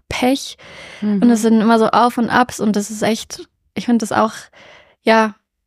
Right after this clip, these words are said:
Speaker 1: also gut, dass sie sich immer so stark zurückkämpft und sie ist einfach eine super starke Läuferin.
Speaker 2: Mhm.
Speaker 1: Aber du hast schon recht, so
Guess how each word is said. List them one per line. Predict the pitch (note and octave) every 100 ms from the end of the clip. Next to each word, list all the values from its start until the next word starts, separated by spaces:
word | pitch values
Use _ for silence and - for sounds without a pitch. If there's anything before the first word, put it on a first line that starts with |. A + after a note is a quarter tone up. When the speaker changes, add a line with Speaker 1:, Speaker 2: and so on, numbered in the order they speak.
| _
Speaker 1:
also | A#3 A3+ G#3+
gut, | B3 B3
dass | A#3
sie | A3
sich | G#3
immer | G#3+ A3
so | G#3
stark | G3 G3+ -
zurückkämpft | - G3 - A#3 G#3+
und | G3+
sie | A3
ist |
einfach | - G3+
eine | G#3
super | G3+ - G#3
starke | - G3 A3
Läuferin. | G#3+ A3 - A#3 A#3+ A#3+ - - - - _
Speaker 2:
Mhm. | G3+ G3
Speaker 1:
Aber | G#3 G#3 G#3 G#3 G#3 F#3+ _ _
du | A3
hast | A3 -
schon | A3
recht, | G#3+ -
so | - G3+